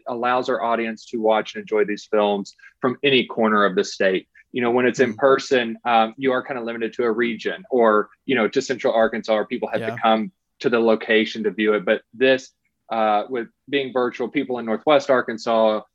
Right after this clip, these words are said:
Speaker 1: or in, uh, in Hot Springs, Jonesboro, Pine Bluff, whatever corner of the state, they're able to log in,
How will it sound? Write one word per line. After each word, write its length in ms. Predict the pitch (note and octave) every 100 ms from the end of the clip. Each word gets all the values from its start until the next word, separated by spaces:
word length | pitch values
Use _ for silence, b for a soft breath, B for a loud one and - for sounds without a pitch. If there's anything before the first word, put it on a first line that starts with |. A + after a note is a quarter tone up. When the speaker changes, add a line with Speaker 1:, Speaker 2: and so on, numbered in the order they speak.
| _
Speaker 1:
or 300 | - G#2+ G2+
in, 360 | - A2 G#2 G2
uh, 240 | G#2 G2 F#2+
in 100 | A2
Hot 260 | G2+ C3 A2
Springs, 540 | - D3 C3+ A#2 G#2+
Jonesboro, 560 | - C3+ B2+ - A#2+ A2
Pine 300 | - B2 A#2
Bluff, 260 | A#2 A2+ A2+
whatever 320 | C#3+ D3+ C3+
corner 280 | - B2+ B2
of 60 | A2+
the 80 |
state, 280 | A2+ A#2 A2
they're 140 | B2+ A2+
able 200 | B2+ A#2
to 60 |
log 360 | A2 A2 A2+ G#2+
in, 320 | G#2+ G#2+ G#2